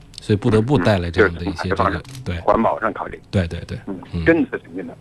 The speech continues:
Speaker 2: 嗯。
Speaker 1: 对，对，是的。
Speaker 2: 嗯。
Speaker 1: 嗯。
Speaker 2: 它那个干式双离合和湿式双离合，
Speaker 1: 嗯。
Speaker 2: 这个是不是湿式好些？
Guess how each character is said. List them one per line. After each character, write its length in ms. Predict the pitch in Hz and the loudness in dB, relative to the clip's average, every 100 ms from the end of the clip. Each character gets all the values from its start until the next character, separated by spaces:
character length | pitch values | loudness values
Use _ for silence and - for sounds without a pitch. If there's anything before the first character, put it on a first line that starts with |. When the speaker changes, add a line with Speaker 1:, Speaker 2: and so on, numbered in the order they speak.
| - | -16
Speaker 2:
嗯。 60 | - | -6
Speaker 1:
对， 180 | - 82 - | -2 -2 -2
对， 100 | 82 - - | -6 -6 -10
是 160 | - 85 | -6 -4
的。 60 | |
Speaker 2:
嗯。 80 | - - - 127 - | -4 -8 -10 -6 -2
Speaker 1:
嗯。 120 | 87 - - - - | -2 -4 -18 -10 2
Speaker 2:
它 100 | 262 | 4
那 100 | 262 | 4
个 440 | 233 208 170 143 135 | 2 0 -2 -4 -4
干 260 | - 226 285 | -2 0 0
式 140 | 302 | -2
双 200 | 196 185 | -4 -2
离 60 | 175 | 0
合 160 | 127 123 | 2 2
和 140 | - | 0
湿 340 | - - 226 | -2 -2 0
式 160 | 302 151 | 0 0
双 240 | - 143 | 0 2
离 80 | 127 | 2
合， 240 | 95 90 87 - - - - - | 2 -2 -4 -8 -20 -20 -8 2
Speaker 1:
嗯。 40 | |
Speaker 2:
这 80 | 196 | 4
个 260 | 180 156 - - - - - - | 6 2 -2 -12 -20 -20 -20 -16
是 180 | - 240 | -6 0
不 80 | 202 | 0
是 140 | 190 | 0
湿 180 | - 175 | -2 -2
式 140 | 170 | 0
好 180 | 147 92 | 0 0
些？ 160 | 95 | 0